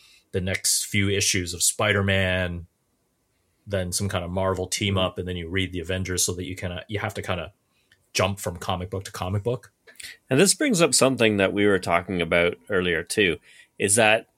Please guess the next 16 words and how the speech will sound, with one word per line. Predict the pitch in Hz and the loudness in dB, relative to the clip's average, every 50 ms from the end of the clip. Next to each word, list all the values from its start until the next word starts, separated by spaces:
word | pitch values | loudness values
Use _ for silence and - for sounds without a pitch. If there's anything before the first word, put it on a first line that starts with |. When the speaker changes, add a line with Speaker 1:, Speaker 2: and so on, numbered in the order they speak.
| - - - - | -20 -20 -6 0
Speaker 2:
you | - 139 | 2 4
know, | 120 117 113 | 4 4 4
the, | 110 123 123 127 | 4 4 4 4
this | 107 123 151 160 - - - - - - | 6 6 6 6 6 6 4 2 -2 -4
whole | - 151 143 135 123 | 2 4 4 6 6
shared | 117 - - - 117 120 120 117 110 101 101 | 4 4 4 6 8 8 8 8 6 4 2
universe, | 104 110 110 107 95 101 95 92 87 - - - - - - _ _ _ _ _ _ _ _ _ _ - | 2 2 4 4 6 8 8 8 6 6 4 2 2 0 -4 _ _ _ _ _ _ _ _ _ _ -4
um, | 98 92 87 85 85 82 82 80 85 - - | 0 2 4 4 4 2 0 -4 -6 -8 -4
the | 107 101 | -2 0
Marvel | 95 104 107 107 101 101 | 4 6 6 6 4 2
shared | 95 - - 107 95 90 87 | 2 2 4 4 2 2 2
universe, | 95 92 92 90 92 85 82 - - - - - - - | 0 0 0 2 4 2 4 4 2 2 2 0 -2 -4
um, | 120 104 90 87 85 85 80 80 92 - _ _ - - _ _ _ _ _ _ _ _ _ _ _ _ _ _ _ _ _ - | 0 2 4 4 4 2 2 -2 -8 -14 _ _ -20 -20 _ _ _ _ _ _ _ _ _ _ _ _ _ _ _ _ _ 0
is, | 147 147 135 131 | 2 2 4 4
is | 143 143 131 117 113 | 4 4 4 4 4
not | 120 127 139 151 143 - - | 4 6 6 6 4 2 0